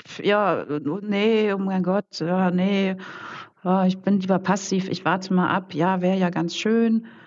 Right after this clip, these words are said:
aber ach nee, oder ich kann das nicht." Es findet ja auch viele so Selbstgespräche im Kopf statt, ne? Also,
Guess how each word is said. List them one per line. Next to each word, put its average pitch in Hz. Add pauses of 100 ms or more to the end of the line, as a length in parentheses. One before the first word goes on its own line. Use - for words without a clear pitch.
(280)
aber 180 (480)
ach 165
nee, 196 (280)
oder -
ich -
kann 220
das 196
nicht." 190 (180)
Es -
findet 208
ja -
auch 185
viele 196
so 175
Selbstgespräche -
im 165
Kopf -
statt, -
ne? 170
Also, 170